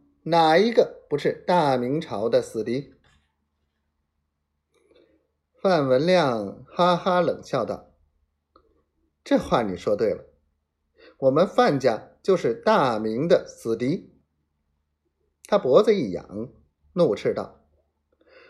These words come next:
：“我范氏家族本是爱国之家，可是腐败的朝廷把我家一个个逼得走投无路。老话讲，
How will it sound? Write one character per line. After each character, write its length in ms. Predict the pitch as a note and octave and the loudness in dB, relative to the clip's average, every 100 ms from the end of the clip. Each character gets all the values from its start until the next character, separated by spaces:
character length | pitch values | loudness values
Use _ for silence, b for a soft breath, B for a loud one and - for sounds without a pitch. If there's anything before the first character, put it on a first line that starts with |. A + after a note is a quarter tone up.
| b _ | b _
：“我 160 | A#2+ C3 | 2 4
范 300 | B3 G#3+ C3+ | 6 4 4
氏 200 | D3+ A#2 | 0 0
家 200 | D#3+ D#3 | 0 0
族 320 | G2 F#2 - _ - | -4 -10 -14 _ -2
本 140 | B2+ | 0
是 340 | - C3+ - - | 0 -4 -6 -4
爱 260 | G#3+ E3+ | 0 2
国 240 | A2+ G#2+ B2 | 0 0 -2
之 140 | D3 | 0
家， 240 | C#3+ D3 - - _ _ _ b b b | -2 -4 -8 -20 _ _ _ b b b
可 140 | - | 2
是 340 | - C#3+ - - _ | 2 2 -2 -20 _
腐 340 | _ C#3+ D3 D#3+ | _ 2 4 4
败 200 | A3 F3 | 4 6
的 120 | C3+ | 4
朝 280 | - A#2+ D3+ | 2 2 2
廷 240 | D#3+ - - _ _ _ _ | 0 -8 -16 _ _ _ _
把 140 | B2 | 0
我 180 | C3+ G#2+ | 2 2
家 380 | G2 B2+ C3 - - | 2 -2 -2 -8 -14
一 280 | A2 D3+ B3+ | -6 -2 2
个 220 | B3 D#3 | 6 6
个 320 | - - - _ _ _ | 6 -2 -6 _ _ _
逼 180 | B2 C3 | -4 -2
得 140 | A2 | -2
走 320 | - A2 A2+ | 0 2 4
投 220 | A2+ B2+ | 2 0
无 160 | F#3+ A2+ | 0 -2
路。 280 | A2+ - _ _ _ _ _ _ _ _ _ _ _ | -6 -8 _ _ _ _ _ _ _ _ _ _ _
老 300 | - B2+ A2+ | -2 2 2
话 180 | - E3+ | 0 -2
讲， 240 | B2+ - | 0 -4